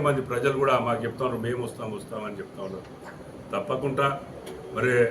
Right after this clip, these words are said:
ఈ సభ భారీ ఎత్తున మీ కని విని రీతిలో సక్సెస్ అవుతుంది. తప్పకుండా మరి మళ్ళీ ఈ కేసీఆర్ మీద నమ్మకంతోని మళ్ళీ ఒక మూడు, మూడున్నర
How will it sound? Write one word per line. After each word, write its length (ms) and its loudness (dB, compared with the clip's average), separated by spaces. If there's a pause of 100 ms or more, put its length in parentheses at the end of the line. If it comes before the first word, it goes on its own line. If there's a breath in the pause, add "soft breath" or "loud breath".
(680)
ఈ 40 2 (200)
సభ 160 4 (720)
భారీ 380 6
ఎత్తున 240 4 (300)
మీ 100 -2 (100)
కని 240 2
విని 160 4 (320)
రీతిలో 320 2 (480)
సక్సెస్ 440 -2
అవుతుంది. 380 4 (540)
తప్పకుండా 560 4 (560)
మరి 160 6 (140)
మళ్ళీ 260 6 (680)
ఈ 140 -2
కేసీఆర్ 480 6
మీద 100 6 (100)
నమ్మకంతోని 600 2
మళ్ళీ 220 6 (280)
ఒక 100 -6 (120)
మూడు, 200 4
మూడున్నర 240 0